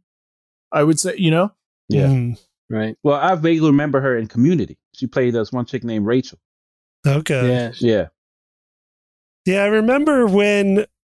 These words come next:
Speaker 3: the movie was in production, and, like, I was following the news 'cause, like, I was a fan of the books, so I wanna see. And Edgar Wright at the time was,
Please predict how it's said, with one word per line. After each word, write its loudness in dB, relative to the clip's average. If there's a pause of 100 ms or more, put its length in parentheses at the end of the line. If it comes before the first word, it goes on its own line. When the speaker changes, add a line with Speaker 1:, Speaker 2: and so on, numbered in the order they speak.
(440)
Speaker 3:
the 2
movie 2
was 2
in 0
production, -2 (400)
and, 0
like, 0
I 2
was 0
following 0
the 2
news -2
'cause, -2
like, 0
I 0
was -2
a -2
fan -2
of 0
the 0
books, -2
so 0
I 2
wanna 2
see. 0
And 2
Edgar 0
Wright -2 (420)
at -2
the -2
time 0 (140)
was, 2